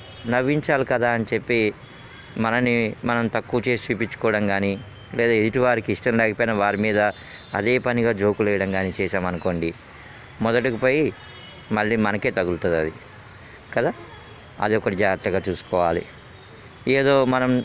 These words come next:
ఒక మాట అన్నాం కాబట్టి పది మంది నవ్వుతున్నారు కాబట్టి పదే పదే అదే పని చేసామనుకోండి, అది కూడా వికటించవచ్చు.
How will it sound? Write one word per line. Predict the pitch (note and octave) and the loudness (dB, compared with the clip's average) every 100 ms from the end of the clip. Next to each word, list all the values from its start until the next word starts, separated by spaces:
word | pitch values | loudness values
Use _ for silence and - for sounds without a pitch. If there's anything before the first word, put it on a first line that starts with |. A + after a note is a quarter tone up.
| - A#2+ | -2 -2
ఒక | A#2 | 0
మాట | B2 A#2 A#2+ | 2 2 2
అన్నాం | A#2+ A#2 A#2 | 2 2 2
కాబట్టి | A2+ A2+ G#2+ | 2 2 0
పది | A#2 A2 | 0 2
మంది | A2+ A2 | 2 2
నవ్వుతున్నారు | G#2+ G#2 G#2 G#2+ | 2 0 2 0
కాబట్టి | G#2 G#2+ G#2+ G#2+ | 2 2 2 0
పదే | G#2 G2 A#2 A#2+ B2 | 0 2 2 2 2
పదే | A2+ | 2
అదే | G#2 G#2+ | 4 2
పని | G#2 G2+ | 0 0
చేసామనుకోండి, | G2 G2 F#2 F#2 E2+ F2+ E2 D#2+ - | 0 -2 -2 -2 -2 -2 -2 -4 -2
అది | F#2+ G#2 | 0 2
కూడా | A2+ A#2 | 4 2
వికటించవచ్చు. | F2+ F2 F2+ F2+ F#2 D#2+ - | 0 0 -2 -2 0 -2 -4